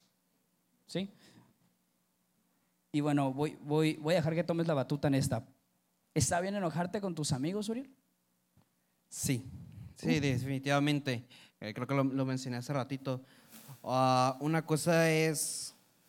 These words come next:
Speaker 2: el poder, pues, estar con, con, con personas, ¿no? Y todo eso. Y el enojarse con ellos yo creo que es válido. Sin embargo,
Speaker 1: Mm.
Speaker 2: la, la diferencia aquí es conocer límites y, con, y aprender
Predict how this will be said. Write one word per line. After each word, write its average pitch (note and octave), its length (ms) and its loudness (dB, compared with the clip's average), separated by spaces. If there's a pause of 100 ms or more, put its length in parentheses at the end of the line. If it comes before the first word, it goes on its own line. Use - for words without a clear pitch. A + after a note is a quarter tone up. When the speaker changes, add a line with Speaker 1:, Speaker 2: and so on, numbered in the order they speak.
(120)
Speaker 2:
el C#3+ 140 -6
poder, B2+ 420 -2 (1000)
pues, D#3+ 180 0
estar C#3 440 -4
con, C#3 220 0
con, B2+ 140 -12
con C3 200 2
personas, C3+ 440 2
¿no? C3+ 120 0
Y C3 60 -2
todo C3 180 -2
eso. B2 260 -4 (760)
Y C#3 140 0
el D3 120 4
enojarse D3 420 2
con D#3 160 2
ellos E3+ 200 0
yo F3 80 2
creo E3 140 -6
que F#3 80 2
es E3 140 0
válido. A#3+ 460 4 (280)
Sin D3+ 240 2
embargo, C#3 840 6 (120)
Speaker 1:
Mm. C3 40 -6
Speaker 2:
la, C#3 180 6
la C#3 120 6
diferencia C#3 460 2
aquí D3 240 0
es D3 500 0
conocer C3+ 400 4
límites D#3+ 400 0
y, D3+ 60 -4
con, C3 280 -4
y B2+ 80 -2
aprender B2 540 0